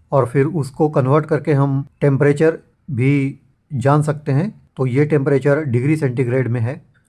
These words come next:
और साथ ही डिग्री फ़ारेनहाइट में। तो ये जो करंट रीडिंग है एम्बिएंट टेम्परेचर की, यानी कि आपके कमरे में इस समय जो temperature है वो ये temperature sensor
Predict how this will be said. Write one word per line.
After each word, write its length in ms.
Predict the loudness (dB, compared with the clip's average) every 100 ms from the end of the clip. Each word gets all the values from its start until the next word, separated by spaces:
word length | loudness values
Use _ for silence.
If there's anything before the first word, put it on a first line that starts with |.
| _ _ _ _ _
और 160 | -2 -2
साथ 260 | 0 -2 -2
ही 140 | -4
डिग्री 260 | -2 -2 -2
फ़ारेनहाइट 480 | -2 -2 -2 -4 -4
में। 180 | -6 -8 -14 _ _ _ _ _ _
तो 60 | -2
ये 140 | 0
जो 200 | 2 2 0 0
करंट 360 | 2 2 0
रीडिंग 380 | 0 0 2 2
है 200 | 2 2 0
एम्बिएंट 520 | -2 0 2 2 -2 -2
टेम्परेचर 420 | -2 0 -2 -4
की, 240 | -4 -8 -8 _ _ _ _ _ -6
यानी 200 | -2 -2
कि 460 | 0 0 -2 -10 -20 _ -8
आपके 320 | -8 -2 -2
कमरे 300 | 0 0 2
में 100 | 2
इस 120 | 0 0
समय 300 | -2 -2 -4 -8
जो 180 | -6 -4
temperature 500 | -4 -4 -2 -2 -2
है 120 | -4 -8 -18 _ _ _ _ -8
वो 200 | 0 2
ये 160 | 4 2
temperature 580 | 0 -2 -2 0 -2 -2
sensor 460 | -2 -2 -2 -2